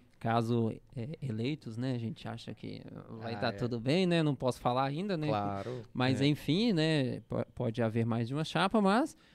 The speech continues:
Speaker 1: é, que esse projeto aí continue, que seja sucesso aí também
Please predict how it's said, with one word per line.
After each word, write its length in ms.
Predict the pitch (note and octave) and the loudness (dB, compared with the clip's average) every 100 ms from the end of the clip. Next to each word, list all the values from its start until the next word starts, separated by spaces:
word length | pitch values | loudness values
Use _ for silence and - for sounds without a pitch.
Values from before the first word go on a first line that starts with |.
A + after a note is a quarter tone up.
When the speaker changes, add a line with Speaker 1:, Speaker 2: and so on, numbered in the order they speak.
| - | -14
Speaker 1:
é, 360 | - C3+ C3 C3 | -4 0 0 0
que 120 | - | 0
esse 80 | F3+ | -2
projeto 380 | - F3 D#3 D#3 | 0 2 2 2
aí 80 | D#3+ | 0
continue, 1000 | F3+ E3 D#3+ C#3 D#3 E3+ D3+ C3+ A#2+ A2+ | -2 -4 -2 0 2 4 2 0 -2 -6
que 560 | - B2 B2 A#2+ A#2+ - _ | -4 -2 0 0 -2 -6 _
seja 320 | - C3 B2+ C3+ | -10 -4 -4 -4
sucesso 560 | C#3 - A#2+ A#2+ - | -8 -8 -6 -6 -8
aí 160 | B2 B2 | -12 -12
também 500 | - B2+ A#2 A#2+ | -12 -10 -8 -8